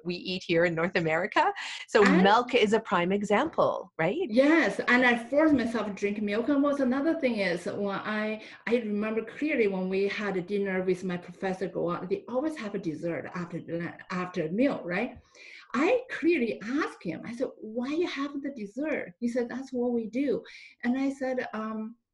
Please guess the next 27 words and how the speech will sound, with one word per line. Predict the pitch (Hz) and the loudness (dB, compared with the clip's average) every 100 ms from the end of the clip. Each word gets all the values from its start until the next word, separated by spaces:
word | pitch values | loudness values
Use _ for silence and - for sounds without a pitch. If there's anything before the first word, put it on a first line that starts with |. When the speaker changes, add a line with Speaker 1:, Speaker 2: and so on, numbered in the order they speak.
| - - | -20 -12
Speaker 2:
"You | 214 | -6
eat | 247 240 | -4 -4
the | |
cookies | - 262 247 247 247 240 | -6 -12 -10 -8 -6 -4
and | 196 | -4
the | 190 | -6
sweet. | - - 269 | -8 -6 -4
I | 233 | -2
don't | 277 262 | 0 0
like | 233 339 | -2 -6
sweet," | - - - - _ | -10 -16 -14 -14 _
right? | 180 240 285 | -6 -4 0
And | 339 466 | 2 2
I | 427 - | 0 0
figured, | 330 302 294 | -2 0 0
"Well, | 453 - | 0 -2
local | 247 403 480 466 392 | 0 4 4 2 0
people | 339 320 | 0 0
do | 294 302 277 | 2 4 4
like | 240 285 | 4 0
dessert. | 226 202 262 | -4 2 4
Maybe | 285 440 466 | 4 2 2
I | 523 523 | 4 4
should | 403 | 6
like | 262 302 | 6 4
dessert | 269 247 269 254 | 0 2 4 6
too." | 480 226 226 | 6 6 4